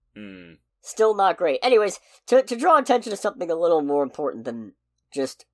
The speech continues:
Speaker 2: studio does something really gross.
Speaker 1: Yes.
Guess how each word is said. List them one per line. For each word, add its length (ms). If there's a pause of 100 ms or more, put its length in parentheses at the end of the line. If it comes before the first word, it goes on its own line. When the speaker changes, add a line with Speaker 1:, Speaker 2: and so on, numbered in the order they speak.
(240)
Speaker 2:
studio 460
does 200
something 260
really 240
gross. 440 (480)
Speaker 1:
Yes. 500